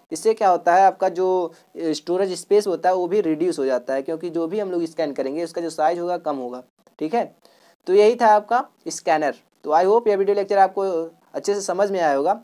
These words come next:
तो यहीं पे आपका कंज्यूमर इलेक्ट्रॉनिक्स का जो भी सारे टॉपिक है वो कवर किए जा चुके हैं, ठीक है। इसमें जो भी सारे आपके टॉपिक है कंज्यूमर इलेक्ट्रॉनिक्स को सारे कवर कर चुके हैं।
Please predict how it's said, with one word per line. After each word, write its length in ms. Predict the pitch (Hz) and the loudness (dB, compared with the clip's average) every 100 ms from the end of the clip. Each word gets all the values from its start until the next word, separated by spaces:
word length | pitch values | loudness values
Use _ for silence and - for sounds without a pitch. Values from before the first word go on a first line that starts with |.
| _ _ | _ _
तो 40 | 175 | 0
यहीं 260 | 185 220 | 2 0
पे 100 | 233 | 2
आपका 240 | 208 196 202 | 2 2 -2
कंज्यूमर 380 | 196 180 190 | -4 -4 -4
इलेक्ट्रॉनिक्स 400 | 185 175 180 180 180 | -4 -4 -4 -4 -2
का 100 | 180 | -2
जो 160 | 175 | -2
भी 100 | 175 | -2
सारे 320 | 165 165 180 | 0 2 2
टॉपिक 360 | 208 170 143 135 | 2 0 0 -4
है 160 | 180 220 _ - | -6 -8 _ -12
वो 60 | 180 | -8
कवर 340 | - 165 190 | -2 0 0
किए 220 | 180 139 | -2 -2
जा 120 | 131 | 0
चुके 240 | 120 131 127 | -2 -4 -8
हैं, 180 | 123 127 _ _ | -10 -14 _ _
ठीक 160 | 156 160 | -4 0
है। 120 | 254 - _ - - | 0 -2 _ -16 -10
इसमें 260 | 151 202 | -4 -2
जो 140 | 180 185 | 0 0
भी 140 | 220 | 0
सारे 340 | - 175 180 | 2 4 6
आपके 220 | 220 190 170 | 4 4 2
टॉपिक 360 | 165 147 151 | 2 0 0
है 60 | 151 | -4
कंज्यूमर 320 | 147 143 147 | -4 -4 -4
इलेक्ट्रॉनिक्स 460 | 143 131 - 135 131 | -2 -4 -6 -8 -6
को 100 | 185 | -6
सारे 300 | 170 151 190 | 0 0 0
कवर 300 | 190 147 180 | -2 -2 -2
कर 160 | 185 | -4
चुके 200 | 180 180 | -6 -8
हैं। 220 | 185 196 | -8 -8